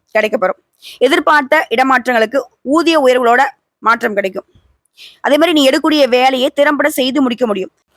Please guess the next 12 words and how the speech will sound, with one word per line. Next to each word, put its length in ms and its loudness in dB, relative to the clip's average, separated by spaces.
அதே 160 2
மாதிரி 200 2
வேலைக்காக 420 2
வெளிநாட்டுக்கு 400 0
போகணும், 300 0
வெளியூருக்கு 340 0
போகணும்னு 240 0
நினைக்கிறவங்களுக்கு 480 -2
உங்களுடைய 220 -4
விருப்பங்கள் 440 0
நிறைவேறும். 340 0
பயணங்களால 480 2